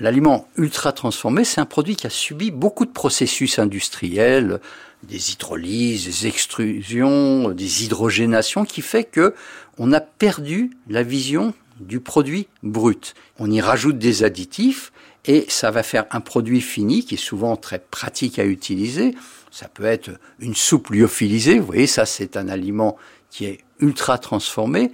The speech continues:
À différence d'une soupe, par exemple, qui peut être faite maison, là, c'est produit brut, ou qui peut être vendu sous forme industrielle, mais, euh,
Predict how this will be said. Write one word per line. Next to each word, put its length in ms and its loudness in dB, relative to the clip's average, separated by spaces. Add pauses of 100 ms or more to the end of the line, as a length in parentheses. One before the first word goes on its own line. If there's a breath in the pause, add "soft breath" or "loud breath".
(540 loud breath)
À 120 -6
différence 420 2
d'une 180 2
soupe, 340 -2
par 120 0
exemple, 200 -4 (760 soft breath)
qui 160 -14
peut 420 -2 (340)
être 360 -10
faite 340 -8
maison, 320 2
là, 200 0
c'est 260 -12 (120)
produit 400 0
brut, 420 4 (380 loud breath)
ou 140 2
qui 220 -8
peut 400 4 (260 soft breath)
être 320 -2
vendu 640 0 (400 loud breath)
sous 260 -14
forme 380 -6
industrielle, 920 0
mais, 420 4
euh, 100 4